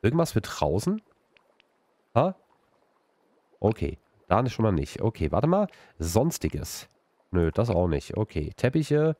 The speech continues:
Zierpflanzen. Ja, nö,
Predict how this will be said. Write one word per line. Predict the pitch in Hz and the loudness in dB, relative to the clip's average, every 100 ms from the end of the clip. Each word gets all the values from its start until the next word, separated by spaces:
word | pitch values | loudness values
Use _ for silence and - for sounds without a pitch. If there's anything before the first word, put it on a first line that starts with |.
| _ | _
Zierpflanzen. | - - 143 156 - 139 143 156 160 175 - - - _ _ _ _ _ _ _ _ _ | -14 -2 -2 0 0 0 0 0 -2 -2 -8 -20 -20 _ _ _ _ _ _ _ _ _
Ja, | 92 101 104 107 101 _ | 0 2 4 2 0 _
nö, | 87 90 95 104 | 0 2 4 2